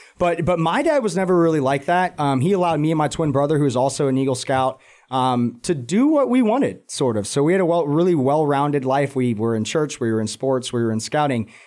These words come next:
But me and my brother were talking this morning about what scouting meant to us and, and what it did for us. And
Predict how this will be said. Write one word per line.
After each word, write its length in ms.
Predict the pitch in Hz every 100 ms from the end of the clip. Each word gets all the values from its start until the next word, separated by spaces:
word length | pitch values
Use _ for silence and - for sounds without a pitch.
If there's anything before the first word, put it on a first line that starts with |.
| _
But 140 | 165
me 120 | 165 247
and 60 |
my 100 | 247
brother 220 | 160 165
were 60 | 135
talking 300 | 156 143 135
this 180 | 117 -
morning 300 | 139 127 117
about 320 | 110 113 107
what 200 | 120 131
scouting 460 | - 135 123 120 107
meant 180 | 113 -
to 160 | 107
us 280 | 78 73 -
and, 180 | 104 101
and 160 | 113
what 140 | 117 131
it 180 | 113 95
did 220 | 120 -
for 200 | 107 95
us. 220 | 87 -
And 160 | 113